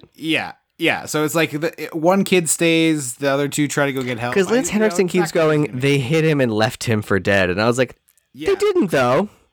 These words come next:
Speaker 1: Yeah, like, the kid definitely stayed there. The, I, I do have a quick, w-, we should just go through this in, instead of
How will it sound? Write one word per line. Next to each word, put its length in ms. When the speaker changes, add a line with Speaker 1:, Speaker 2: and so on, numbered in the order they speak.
Speaker 1:
Yeah, 320
like, 280
the 120
kid 400
definitely 480
stayed 360
there. 200
The, 180
I, 160
I 120
do 140
have 160
a 60
quick, 240
w-, 200
we 320
should 140
just 380
go 220
through 220
this 220
in, 160
instead 300
of 120